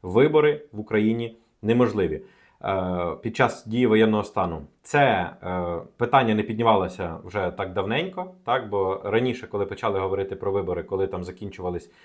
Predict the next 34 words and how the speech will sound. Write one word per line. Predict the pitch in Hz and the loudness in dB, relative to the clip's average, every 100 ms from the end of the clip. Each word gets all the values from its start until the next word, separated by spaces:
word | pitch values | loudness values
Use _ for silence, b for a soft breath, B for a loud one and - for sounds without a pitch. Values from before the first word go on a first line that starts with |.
| b _ | b _
терміни | 127 117 98 92 | 2 2 2 -2
і | 92 98 | -4 -4
в | |
Верховної | 95 98 117 104 101 | -4 -2 -2 0 2
Ради, | 131 131 | 4 2
і | 107 | -2
в | 95 90 95 92 | -4 -2 -2 -2
президента, | 92 95 101 139 139 107 | -4 -4 -2 -2 -2 -2
і | 92 | -2
в | |
місцевої | 95 - 151 147 | -6 -4 0 0
влади, | 131 135 139 | 2 2 2
е, | 139 139 _ _ _ _ - 98 | -2 -8 _ _ _ _ -4 0
говорили | 98 98 120 156 147 | 2 2 2 4 4
про | 113 113 | 2 0
те, | 110 | -2
що | - - 78 - | -2 -6 -10 -8
військовий | 107 110 117 107 | -8 -2 2 2
стан, | - 196 151 | 4 2 2
от | 123 | 0
скоро | 147 123 | 2 4
війна | 110 117 104 | 4 0 -2
закінчиться, | 110 170 - 127 123 | -4 -8 -6 -8 -4
вибори, | 127 120 110 104 B B B - | -2 0 0 -2 B B B -8
е, | 92 95 | -2 -2
проведемо. | 92 123 120 110 85 73 - _ - 98 92 | 0 2 4 4 0 -6 -14 _ -12 -8 0
Потім, | 160 131 90 - - _ _ _ _ _ _ _ - - | 2 2 -2 -4 -16 _ _ _ _ _ _ _ -18 0
тоді | 131 175 | 2 4
також, | 180 - 139 | 2 4 4
е, | - - - 104 98 98 | 4 -4 -6 0 0 2
досить | 110 113 107 | 0 -2 0
була | 107 | 2
активна | 107 - 120 95 85 82 | 2 2 0 2 -2 -4
кампанія | 123 117 165 202 196 190 | -6 2 2 4 -2 -6